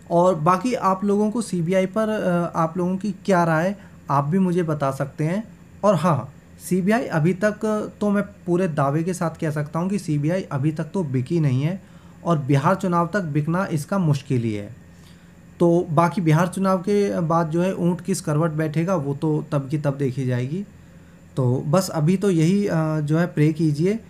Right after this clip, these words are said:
कि एम्स की जो रिप-, रिपोर्ट है वो हमारे मन मुताबिक आए, हमारे पक्ष में आए और केस के असली गुनाहगार जो हैं वो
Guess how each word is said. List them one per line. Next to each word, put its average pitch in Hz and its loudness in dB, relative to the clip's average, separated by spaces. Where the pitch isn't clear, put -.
कि 185 -2
एम्स 156 2
की 196 -2
जो 175 2
रिप-, - -4
रिपोर्ट 156 0
है 185 2
वो 170 0
हमारे 143 0
मन 156 0
मुताबिक 151 0
आए, 151 0
हमारे 135 -2
पक्ष 139 -6
में 160 2
आए 147 0
और 151 -2
केस 156 2
के 202 -2
असली 185 0
गुनाहगार 156 2
जो 139 -2
हैं 170 2
वो 160 -2